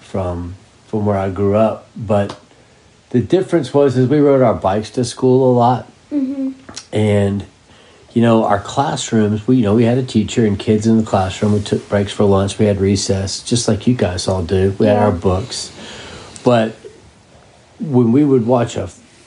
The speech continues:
Speaker 1: we would watch something called film strips, which were pictures that they would turn on a projector as opposed to, like, a video.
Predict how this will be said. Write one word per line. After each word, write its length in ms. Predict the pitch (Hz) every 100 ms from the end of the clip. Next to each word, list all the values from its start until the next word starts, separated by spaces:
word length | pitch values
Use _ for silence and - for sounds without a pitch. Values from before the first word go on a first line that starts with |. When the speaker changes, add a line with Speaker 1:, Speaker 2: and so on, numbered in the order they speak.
| _ _
Speaker 1:
we 120 | 143 131
would 160 | 147
watch 180 | 123 104
something 240 | - 113 117
called 240 | 101 92
film 440 | - - 120 127 -
strips, 880 | - - 113 - - - - - - - - - - - -
which 220 | - 117 110
were 80 |
pictures 880 | - - 135 - 101 92 - - - - - -
that 140 | 98 -
they 100 | 98
would 200 | 92 -
turn 560 | 113 113 104 95 95 101 - -
on 180 | 95
a 60 | 92
projector 640 | - 80 104 104 - 87 92
as 160 | 90
opposed 360 | 92 101 98 -
to, 80 | 95
like, 200 | 90 98
a 60 |
video. 580 | 78 92 95 101 101